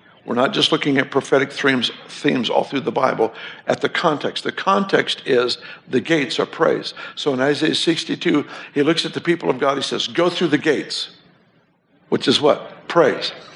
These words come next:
In the city of God, the city of Jerusalem, of heaven,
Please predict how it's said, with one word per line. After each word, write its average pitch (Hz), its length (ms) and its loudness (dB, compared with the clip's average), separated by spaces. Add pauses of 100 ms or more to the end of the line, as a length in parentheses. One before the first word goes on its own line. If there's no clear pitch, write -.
(640)
In 143 120 2
the 139 80 4
city 190 400 2
of - 340 -2
God, - 480 2 (640)
the 120 100 -2
city 185 260 2
of 165 80 0
Jerusalem, 139 680 0
of - 140 0
heaven, 127 460 0